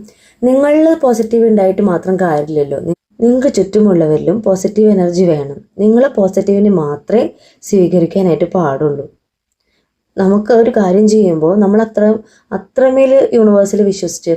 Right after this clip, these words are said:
പോസിറ്റീവൊക്കെ അട്രാക്റ്റ് ചെയ്ത് നമ്മളൊരു കാര്യത്തിന് പുറപ്പെടുമ്പോൾ നമുക്ക് ചുറ്റുമുള്ള ആരെങ്കിലും ഒരാൾ മതി നെഗറ്റീവായിട്ട്. അത് നമ്മളിലേക്ക്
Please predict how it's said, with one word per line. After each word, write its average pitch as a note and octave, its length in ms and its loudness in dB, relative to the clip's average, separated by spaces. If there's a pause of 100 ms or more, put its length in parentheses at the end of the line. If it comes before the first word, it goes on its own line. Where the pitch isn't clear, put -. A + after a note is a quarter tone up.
പോസിറ്റീവൊക്കെ F#3+ 600 0
അട്രാക്റ്റ് F3 460 -6
ചെയ്ത് D#3+ 300 -2 (420)
നമ്മളൊരു D4 240 4
കാര്യത്തിന് F#3 440 0
പുറപ്പെടുമ്പോൾ D#3 720 -2 (440)
നമുക്ക് A#3+ 280 0
ചുറ്റുമുള്ള G#3+ 560 2
ആരെങ്കിലും A3+ 600 2
ഒരാൾ G3 300 2
മതി E3+ 420 -4
നെഗറ്റീവായിട്ട്. D#3+ 920 -4 (600)
അത് G#3 120 2
നമ്മളിലേക്ക് F3+ 580 2